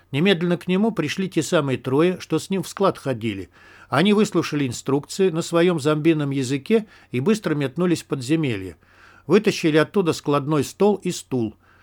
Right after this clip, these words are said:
На стул уселся прапорщик и разложил листы из пачки документов, которые он добыл на складе.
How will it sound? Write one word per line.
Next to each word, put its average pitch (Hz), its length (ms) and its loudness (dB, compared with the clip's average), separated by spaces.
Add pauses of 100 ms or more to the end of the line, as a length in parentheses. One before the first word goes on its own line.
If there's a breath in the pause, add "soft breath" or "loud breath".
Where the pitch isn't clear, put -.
(180 soft breath)
На 143 140 2
стул 220 260 2
уселся 151 400 0
прапорщик 143 680 0
и 156 40 4
разложил 139 520 0
листы 160 360 -2
из 143 180 -6
пачки - 360 -2
документов, 147 640 -4
которые 160 400 0
он 139 60 -6
добыл 143 300 0
на 147 120 -2
складе. 95 520 -6